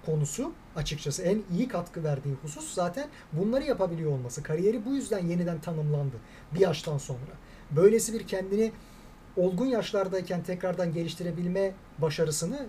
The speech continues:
kimler gösterdi? Ömer Onan olabilir, Kerem Gönlüm olabilir, Kerem Tunçeri olabilir. Oyununu resmen bambaşka bir seviyeye ve bambaşka bir kimliğe taşıdı. Bundan niye istifade etmiyoruz? Aynı şekilde top paylaşımı noktasından girmiştik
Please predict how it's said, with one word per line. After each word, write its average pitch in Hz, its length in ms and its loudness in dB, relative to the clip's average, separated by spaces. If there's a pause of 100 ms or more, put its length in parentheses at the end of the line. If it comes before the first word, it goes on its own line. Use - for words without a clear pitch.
kimler 226 360 2
gösterdi? 165 500 -2
Ömer 196 240 2
Onan 208 280 0 (140)
olabilir, 151 420 0
Kerem 185 340 -2
Gönlüm 190 300 0
olabilir, 151 440 0 (320)
Kerem 202 280 4
Tunçeri 220 360 4
olabilir. 165 460 4
Oyununu 202 300 2
resmen 247 380 2
bambaşka 254 420 -2
bir 220 60 -6
seviyeye 208 460 0
ve 180 240 0
bambaşka 220 480 -2
bir 262 120 -8
kimliğe 196 400 -4
taşıdı. - 340 -4 (540)
Bundan 262 380 2
niye 285 160 2
istifade 160 480 0
etmiyoruz? - 500 -8 (1000)
Aynı 262 240 2
şekilde 240 320 0
top 240 220 4
paylaşımı 208 420 -2
noktasından 190 580 -6
girmiştik 185 380 -6